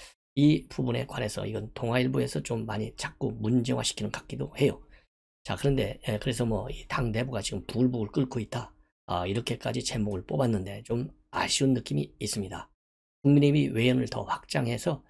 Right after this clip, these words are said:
선거 과정에서 당의 혁신을 이루겠다라는,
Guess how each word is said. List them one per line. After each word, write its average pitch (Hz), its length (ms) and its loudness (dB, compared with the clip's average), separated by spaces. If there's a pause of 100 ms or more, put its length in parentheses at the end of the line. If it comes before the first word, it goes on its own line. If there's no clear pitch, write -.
(380)
선거 160 400 2
과정에서 113 500 -4
당의 113 300 -2
혁신을 160 720 0
이루겠다라는, 107 920 -2